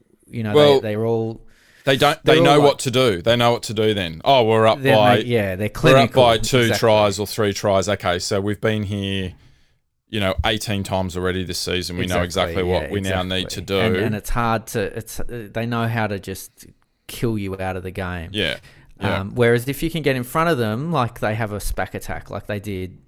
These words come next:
Speaker 1: against the Rabbitohs, like the Storm did against Para, they, they fall apart, they start whinging and
Speaker 2: Yeah.
Speaker 1: complaining and turning on each other. So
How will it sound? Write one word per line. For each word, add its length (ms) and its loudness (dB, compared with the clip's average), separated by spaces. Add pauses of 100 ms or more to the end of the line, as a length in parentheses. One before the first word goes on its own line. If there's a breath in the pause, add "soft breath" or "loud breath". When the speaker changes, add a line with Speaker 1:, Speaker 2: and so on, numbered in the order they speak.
Speaker 1:
against 380 -8
the 60 -6
Rabbitohs, 840 -2 (140)
like 180 -8
the 60 -18
Storm 320 -6
did 220 -8
against 280 -10
Para, 340 -4
they, 180 -6
they 200 -4
fall 320 -4
apart, 440 -2
they 100 -6
start 480 -4
whinging 500 -6
and 80 -10
Speaker 2:
Yeah. 140 4
Speaker 1:
complaining 540 -6
and 120 -14 (120)
turning 300 -4
on 100 -8
each 220 -10
other. 220 -6
So 440 -10